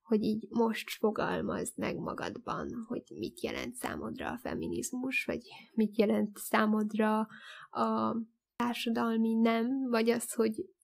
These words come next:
te milyen nemű vagy. Mert hogy nyilván ezek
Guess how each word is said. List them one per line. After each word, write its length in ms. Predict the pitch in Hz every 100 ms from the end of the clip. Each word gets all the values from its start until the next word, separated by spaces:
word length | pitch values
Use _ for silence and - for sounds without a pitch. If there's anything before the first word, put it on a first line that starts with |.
| _
te 200 | 233 226 -
milyen 420 | 233 226 226 220 220
nemű 500 | 214 220 220 - 240
vagy. 300 | 226 220 233 - - - - -
Mert 340 | - 240 247 247
hogy 240 | 269 254 - - - -
nyilván 340 | - 330 277 247
ezek 380 | 240 240 233